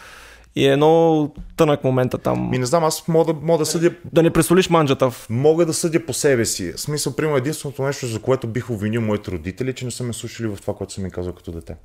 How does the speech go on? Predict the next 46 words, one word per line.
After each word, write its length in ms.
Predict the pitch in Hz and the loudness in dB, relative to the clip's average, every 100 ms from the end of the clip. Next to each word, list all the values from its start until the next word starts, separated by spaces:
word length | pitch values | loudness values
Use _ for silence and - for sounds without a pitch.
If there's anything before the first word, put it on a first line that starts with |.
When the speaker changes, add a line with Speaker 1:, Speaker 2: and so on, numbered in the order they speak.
| - - - - - | -20 -20 -20 -18 -12
Speaker 2:
Значи, 260 | - 135 135 | -2 0 2
Speaker 1:
Хм. 40 | |
Speaker 2:
аз, 320 | 139 - - - | 2 0 -6 -4
ако 220 | 110 - 98 _ _ _ _ _ _ _ _ 135 | -4 -4 -12 _ _ _ _ _ _ _ _ 0
някой 300 | 160 180 151 - _ | 2 2 -4 -6 _
дойде 400 | 120 104 135 139 | -6 2 4 4
да 120 | 117 | 2
ме 100 | 101 95 | 2 0
пита 380 | - 117 - | -2 -4 0
и 40 | 90 | 0
ме 160 | 90 | 0
каже: 260 | 90 101 95 | 0 0 -2
"Ти 240 | - - | -2 -2
какъв 420 | - 117 - 156 - | -2 -4 0 0 0
си?", 300 | - 90 101 _ _ _ _ _ _ _ _ _ | -6 -8 -12 _ _ _ _ _ _ _ _ _
нали, 160 | 101 95 | -2 -2
седно, 380 | - 85 135 208 | 0 -4 -4 -2
аз 140 | 156 143 | -2 -2
ще 180 | - | -6
кажа 120 | - 131 | -2 0
веднага: 240 | 127 127 | 0 -2
"Вратар. 360 | 113 - 113 101 _ _ _ _ _ _ | -2 -4 -6 -6 _ _ _ _ _ _
Футболен 340 | - 127 139 151 | -4 -2 2 2
вратар." 320 | 139 - 123 - 180 - 160 | 2 0 0 2 0 0 -8
Speaker 1:
<laughs> 60 | - | -2
Speaker 2:
Това 140 | 101 | 0
ми 80 | 101 | 2
е 40 | 113 | 4
първото 300 | 165 180 185 | 4 4 4
нещо, 220 | 180 - | 2 2
което 180 | 170 165 | 0 2
ми 100 | 160 | 2
идва 180 | 139 | 4
от, 280 | 143 98 135 - - | 2 0 -6 -10 -12
говоря 360 | 80 85 95 113 | -6 0 2 2
ти, 200 | 165 - | 0 -2
от 160 | - 147 | 0 0
Speaker 1:
Да. 80 | 135 | 0
Speaker 2:
те, 120 | 143 | -2
такова 320 | 139 127 120 | -2 0 0
те 80 | 113 | 0
дете, 380 | 87 85 110 160 | -4 -2 0 -2
до 200 | 180 147 | 0 0
Speaker 1:
Да. 60 | 156 | 2
Speaker 2:
ден 140 | 160 | 0
днешен. 360 | 170 165 - | -2 -4 -6